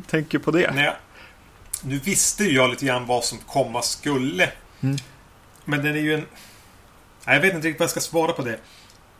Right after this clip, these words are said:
Speaker 2: Den, den tar ju som slut på fil-, serien också på ett sätt.
Speaker 1: Mm. Det jag kände var ju just att så här, oj, jaha, okej.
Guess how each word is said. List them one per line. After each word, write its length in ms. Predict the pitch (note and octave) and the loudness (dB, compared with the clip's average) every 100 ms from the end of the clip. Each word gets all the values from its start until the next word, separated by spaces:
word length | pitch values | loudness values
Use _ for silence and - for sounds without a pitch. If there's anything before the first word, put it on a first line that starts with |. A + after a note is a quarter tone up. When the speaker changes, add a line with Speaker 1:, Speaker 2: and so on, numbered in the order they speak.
| C4 - - - - - - - | -20 -20 -20 -20 -20 -20 -20 2
Speaker 2:
Den, 180 | F3 E3+ | 4 6
den 160 | F3+ | 4
tar 220 | D#3 F#3 F#3+ | 4 2 4
ju 80 | |
som 200 | F3+ F#3+ | 2 0
slut 460 | - - F3+ F#3 - | 2 2 0 -2 -6
på 60 | D3 | -4
fil-, 340 | F#3+ G3+ D3+ | 0 0 0
serien 460 | - G3 G3+ B2+ A2 | 0 2 2 0 -6
också 200 | - - | -12 -10
på 100 | - | -10
ett 80 | |
sätt. 280 | - - - - - - - - | -10 -14 -18 -20 -20 -20 -20 -6
Speaker 1:
Mm. 200 | B2 B2 - - - - - | -2 -2 -4 -18 -14 -12 0
Det 140 | C3+ | 8
jag 160 | C#3+ C3+ | 10 10
kände 260 | D3+ C3 | 8 8
var 160 | B2 A#2+ | 8 8
ju 200 | A#2 A#2+ | 8 6
just 260 | A#2+ A#2+ | 4 4
att 160 | A2+ - | 2 2
så 100 | - | 0
här, 200 | C#2 C2+ - | 0 0 2
oj, 360 | F3+ E3 B2+ - | 4 4 2 -2
jaha, 340 | D3 C#3+ F#3 B2 | 0 4 4 4
okej. 280 | - A#2+ | 2 -2